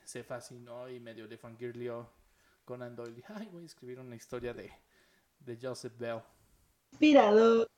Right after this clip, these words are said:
Speaker 2: Sí.
Speaker 1: <laughs> Senpai.
Speaker 2: Sí, sí.
Speaker 1: <laughs> ¿No?
Speaker 2: Sí, sí, fangirleó, cabrón.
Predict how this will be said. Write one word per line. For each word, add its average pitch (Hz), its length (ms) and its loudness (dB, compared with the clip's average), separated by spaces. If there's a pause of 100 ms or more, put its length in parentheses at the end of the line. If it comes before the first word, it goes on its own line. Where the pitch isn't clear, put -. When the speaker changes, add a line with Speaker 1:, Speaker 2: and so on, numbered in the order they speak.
(440)
Speaker 2:
Sí. 185 60 -12 (580)
Speaker 1:
<laughs> 151 160 -18
Senpai. 143 460 -14
Speaker 2:
Sí, 240 240 -4 (100)
sí. 240 80 -6 (220)
Speaker 1:
<laughs> - 1080 -10
¿No? 175 200 -6
Speaker 2:
Sí, 320 180 10
sí, 370 160 8
fangirleó, 240 760 8
cabrón. 240 520 0